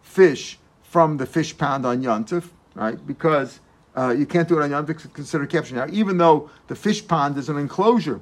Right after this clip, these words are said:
right? You have a fish pond, but fish, it's not simple to get the fish. They don't come running out. You know, you gotta, they, they, they, they, they don't wanna be caught.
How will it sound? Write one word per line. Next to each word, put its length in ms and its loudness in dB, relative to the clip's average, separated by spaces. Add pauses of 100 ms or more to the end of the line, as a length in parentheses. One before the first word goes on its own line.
(120)
right? 180 -4
You 80 0
have 80 -4
a 100 -10
fish 220 -4
pond, 240 -4 (300)
but 200 0
fish, 300 -2
it's 160 -10
not 220 -2
simple 260 -4
to 60 0
get 180 -4
the 80 -8
fish. 280 0
They 140 -2
don't 200 -2
come 180 -6
running 300 0
out. 320 2
You 80 -4
know, 80 -2
you 100 -2
gotta, 300 -2 (220)
they, 100 -2
they, 320 0
they, 240 -4
they, 220 -4
they 200 -2
don't 140 2
wanna 160 4
be 160 -2
caught. 440 -2